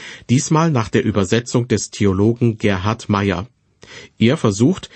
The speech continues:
den griechischen Originaltext so genau wie möglich ins Deutsche zu übertragen, so dass das eine oder andere Detail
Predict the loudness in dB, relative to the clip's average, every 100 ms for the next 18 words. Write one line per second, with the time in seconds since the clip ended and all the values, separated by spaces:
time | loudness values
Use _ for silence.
0 | -6 0 2 2 0 0 -2 -2 -2 -2
1 | -2 0 0 0 -2 0 -2 -2 -14 -12
2 | -2 -2 2 0 2 2 2 2 2 0
3 | -2 -4 -2 -2 -2 -2 0 0 -2 -2
4 | 0 0 0 -2 -4 -4 -4 -8 -8 -16
5 | _ -6 2 4 2 -2 -6 -4 -2 -4
6 | -4 -4 0 0 2 0 0 0 -2 0
7 | 0 0 0 -2 -2